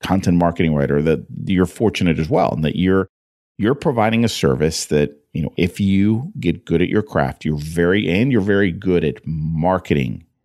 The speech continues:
yourself. Okay. And that, that's key. You can do very well for yourself in the income category.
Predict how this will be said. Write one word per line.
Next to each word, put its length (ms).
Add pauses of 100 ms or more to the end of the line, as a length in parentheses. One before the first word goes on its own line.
(320)
yourself. 640 (340)
Okay. 220
And 140
that, 200
that's 240
key. 360 (500)
You 280
can 220
do 300
very 400
well 180
for 160
yourself 480
in 240
the 340 (160)
income 300
category. 580